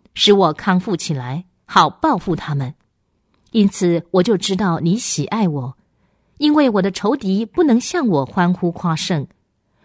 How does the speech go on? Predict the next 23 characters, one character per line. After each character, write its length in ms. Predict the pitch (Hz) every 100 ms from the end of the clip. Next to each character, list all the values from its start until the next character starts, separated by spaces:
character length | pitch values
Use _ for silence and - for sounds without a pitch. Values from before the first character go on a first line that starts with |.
| _ -
至 180 | - 233
于 140 | 160
我， 340 | 180 170 127 156 _ _ _ _ _ -
你 220 | 220 180
因 200 | 226 226
为 140 | 226
我 200 | 180 156
正 280 | 139 302 233
直 460 | 185 151 147 170 -
就 240 | - 208
扶 240 | 165 160 180
持 240 | - 156
我， 300 | 165 147 139 _ _ _ _ _
你 120 | 247
使 200 | 233 339
我 140 | 320
永 280 | 202 196 269
远 300 | 339 240 147
站 300 | 143 214 170
在 180 | 156 175
你 160 | 151 135
面 220 | 180 139
前。 440 | - 143 127 156